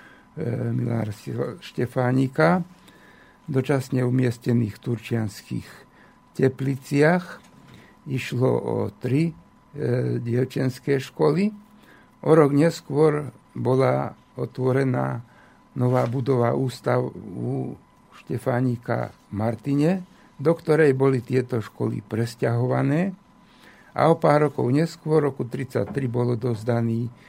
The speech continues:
do užívania dom sociálnej starostlivosti o mládež, e, Alice Masarykovej v Martine. Škola pre ženské povolanie na výchovu dievčat vznikla v Prešove roku dvadsaťsedem.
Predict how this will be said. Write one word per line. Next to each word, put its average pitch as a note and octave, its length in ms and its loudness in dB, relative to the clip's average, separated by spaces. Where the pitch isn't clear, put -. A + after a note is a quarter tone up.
do A#2 460 -4
užívania A2+ 640 -2
dom A2 180 -2
sociálnej A2 1200 -4
starostlivosti A#2 1000 -6
o G2+ 100 -4
mládež, B2 640 -4
e, - 720 -12
Alice A2+ 480 -6
Masarykovej A2+ 960 -4
v F#2+ 40 -8
Martine. F#2 600 -6
Škola F3 560 4
pre B2 160 0
ženské F3+ 420 0
povolanie B2 640 0
na A2+ 160 0
výchovu B2 640 -4
dievčat A2 460 -4
vznikla G#2+ 640 -6
v - 80 -20
Prešove A#2+ 560 -4
roku A2+ 400 -10
dvadsaťsedem. A2 920 -6